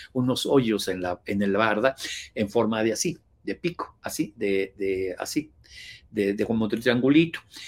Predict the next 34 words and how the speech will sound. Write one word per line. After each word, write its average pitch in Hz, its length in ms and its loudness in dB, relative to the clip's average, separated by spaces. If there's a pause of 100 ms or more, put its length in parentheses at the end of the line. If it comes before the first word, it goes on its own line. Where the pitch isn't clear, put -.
(240)
pero 127 240 10
bajitas, - 680 2 (240)
de 123 120 0
manera 135 420 2
que 143 80 2
la 120 140 2
persona 131 360 0
se 113 140 2
tuviera 113 440 2
que 127 120 0
agachar, 120 540 0 (640)
casi 135 300 2
entrar 123 360 2
a 120 80 4
gatas - 580 2 (400)
para 113 440 4
entrar 113 680 0
a 104 120 -2
la, 98 320 0
a 98 200 -4
la, 95 400 -2 (220)
a 101 80 -2
la 101 100 0
ciudad, 175 400 0 (480)
si - 200 0
es 110 120 2
que 127 120 0
llegó 104 280 0
después 98 340 -6
de 101 100 -2
seis 90 260 -4
de 95 100 -2
la 104 160 -2
tarde. 165 240 2